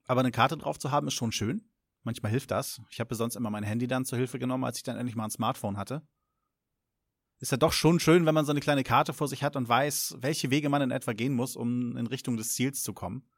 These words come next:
Man weiß ja immer nicht, wo die Wege so lang gehen, wenn man keine Karte bei sich hat. Das war dann halt so auch seine Meinung. Dass er meinte, äh, ich, ich hab ja zum Beispiel, ich, ich hab,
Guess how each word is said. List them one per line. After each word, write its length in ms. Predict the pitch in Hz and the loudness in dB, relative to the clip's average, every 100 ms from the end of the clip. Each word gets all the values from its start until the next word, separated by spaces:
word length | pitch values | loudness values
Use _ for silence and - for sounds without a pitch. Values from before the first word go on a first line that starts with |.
| _ _ _ _ _ | _ _ _ _ _
Man 160 | 113 107 | -2 0
weiß 160 | 120 | 2
ja 80 | 135 | 2
immer 80 | 120 | 0
nicht, 160 | 123 135 | 0 0
wo 60 | |
die 120 | 120 | 0
Wege 160 | 120 117 | 2 2
so 80 | 113 | 0
lang 220 | 110 123 | -2 -2
gehen, 140 | 107 | -4
wenn 80 | 104 | -4
man 80 | 107 | -6
keine 180 | 107 101 | -6 -6
Karte 280 | - 107 107 | -4 -6 -6
bei 140 | 92 | -8
sich 200 | 92 - | -8 -10
hat. 180 | 110 - _ _ _ _ _ - | -12 -14 _ _ _ _ _ -6
Das 160 | 123 | 0
war 80 | 127 | 2
dann 120 | 120 | 4
halt 120 | 123 | 2
so 80 | 120 | 0
auch 60 | 98 | 0
seine 220 | 104 113 | -2 -2
Meinung. 280 | 90 92 135 _ _ _ _ _ _ _ _ _ - | -4 -8 -12 _ _ _ _ _ _ _ _ _ -10
Dass 180 | 107 - | -8 -4
er 120 | 110 | -2
meinte, 800 | 104 120 127 113 110 110 110 110 | -2 -2 0 0 -2 -2 -4 -4
äh, 40 | 110 | -6
ich, 200 | - _ | -10 _
ich 160 | - - | -6 -2
hab 100 | 120 | 2
ja 100 | 127 | 2
zum 120 | - | 2
Beispiel, 340 | 123 - 120 113 | 0 0 -2 -2
ich, 220 | 113 - | -8 -10
ich 200 | - | -10
hab, 100 | - | -10